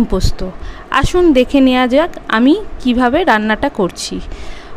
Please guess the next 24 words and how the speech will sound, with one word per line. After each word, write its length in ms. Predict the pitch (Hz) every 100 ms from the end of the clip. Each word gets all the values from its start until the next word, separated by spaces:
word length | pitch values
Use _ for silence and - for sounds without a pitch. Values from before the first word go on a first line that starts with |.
| -
অবশ্যই 460 | 247 294 - 349
আপনারা 340 | 302 262 262 262
আমার 240 | 269 254 262
সাথে 300 | 240 208 214
থাকবেন। 440 | - 214 202 254 381 - - - - - - - - - - 208
গ্যাসে 300 | 247 254 320
কড়াই 340 | 302 247 247 262
বসিয়ে 380 | 233 233 247 233
দিয়েছি, 340 | 233 233 339 370
কড়াই 320 | 247 233 247
গরম 320 | 220 214 226 233
হয়ে 200 | 226 220
গেছে, 260 | 214 214 359
তাতে 280 | 262 226 330 349
সামান্য 540 | - 262 262 311 349 359 370 - - - -
তেল 180 | 254 233
দিয়ে 200 | 214 202
দেব। 180 | 185 180 175 180 - - - -
আমি 180 | 254 285
আগে 280 | 247 233 269
থেকেই 340 | 285 277 370
পাঁচটা 400 | - 262 - - 262
ডিম 260 | 214 262 339
সেদ্ধ 340 | - 226 -